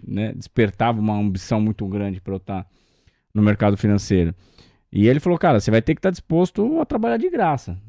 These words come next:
né? Cê, cê quer isso? Cê quer entrar no, no, no pregão?" Eu falei, "Quero", né? E aí foi quando eu caí no pregão, em noventa e nove pra dois mil.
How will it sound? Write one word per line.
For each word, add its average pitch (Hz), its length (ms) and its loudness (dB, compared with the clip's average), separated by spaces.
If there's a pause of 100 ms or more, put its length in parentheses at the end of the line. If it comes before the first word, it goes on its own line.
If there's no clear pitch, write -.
né? 101 180 -4
Cê, - 280 -4
cê - 160 -4
quer 156 280 2
isso? 185 200 0
Cê 110 100 -2
quer 147 140 0
entrar 147 340 0
no, 120 160 0
no, 107 160 -2
no 107 120 -6
pregão?" 113 420 -4
Eu 123 80 -8
falei, 156 180 -6
"Quero", 101 360 0 (360)
né? 92 200 -10 (540)
E 175 80 -2
aí 156 120 4
foi 180 160 2
quando 170 240 2
eu 180 80 4
caí 170 340 2
no 160 80 0
pregão, 160 480 2
em 160 220 -2
noventa 120 340 0
e 123 40 2
nove 123 200 2
pra 120 100 2
dois 117 260 4
mil. 117 280 2